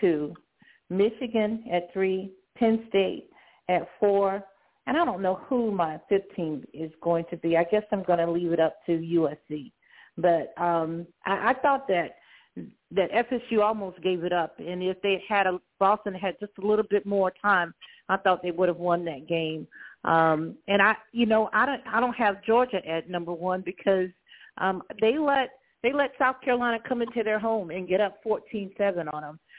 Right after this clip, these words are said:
at halftime. Now, of course, I thought they put it away, but the only, the game was at twenty-four fourteen. Um, it was a close game,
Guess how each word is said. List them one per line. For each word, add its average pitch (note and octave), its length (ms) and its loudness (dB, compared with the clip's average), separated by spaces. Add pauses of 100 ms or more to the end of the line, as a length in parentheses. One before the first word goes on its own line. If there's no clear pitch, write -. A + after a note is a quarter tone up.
(140)
at F#3+ 160 2
halftime. F#3+ 680 0 (280)
Now, F#3+ 240 2
of F#3+ 100 -4
course, A#3+ 260 2 (180)
I F#3+ 60 -2
thought G3 240 0
they G3 80 -4
put A3+ 220 0
it G#3+ 140 2
away, G3+ 480 -2
but G3+ 120 -4
the A3 120 0
only, C#4+ 320 -4
the G#3 60 -4
game C4 380 -4
was G#3 160 -6
at G3+ 180 -2
twenty-four A3 580 -4
fourteen. F#3+ 580 -6 (400)
Um, E3+ 320 -2
it G#3 120 4
was A3+ 140 -2
a - 40 -2
close A3+ 300 2 (120)
game, F3+ 380 -6